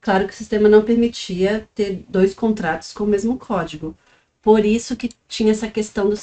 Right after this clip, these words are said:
da sequência. Então, até conseguia colocar o mesmo código, esse exemplo aqui, mas tinha que ser uma sequência diferente. Então, geralmente, utilizava-se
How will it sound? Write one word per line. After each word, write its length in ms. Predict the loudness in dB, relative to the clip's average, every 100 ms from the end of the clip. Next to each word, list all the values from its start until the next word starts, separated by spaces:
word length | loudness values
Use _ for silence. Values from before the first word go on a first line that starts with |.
| -8
da 80 | -10
sequência. 840 | -6 -8 -6 -4 -4 -4 -10 -14 -14 _ _ _ _ _ _ _ _ _ _ _ _
Então, 300 | -4 0 2
até 260 | 2 2 -2
conseguia 800 | -2 -8 -6 -6 -2 -2 0 -2
colocar 800 | -2 -2 -2 -2 -4 0 0 0
o 80 | 0
mesmo 460 | 0 -2 -2 -2
código, 920 | -2 -4 -4 -2 -4 -4 -6 -6 -8 -10
esse 240 | -18 -14 -12
exemplo 460 | -8 -8 -8 -8
aqui, 340 | -8 -6 -8 -4
mas 400 | 2 2 2 -2
tinha 240 | -4 -4
que 60 | -4
ser 200 | -6 -4
uma 140 | -4
sequência 720 | -6 -8 -6 -4 -4 -4 -10 -10
diferente. 920 | -12 -14 -8 -6 -6 -8 -12 -16 -20 _ _ _ _ _ _ _ _ _ _ _ _ _ _ _ -6
Então, 300 | -2 0 0
geralmente, 680 | 0 0 2 4 2 0
utilizava-se 1300 | -4 -4 -6 0 2 2 0 -2 -8 -12 -10 -8 -8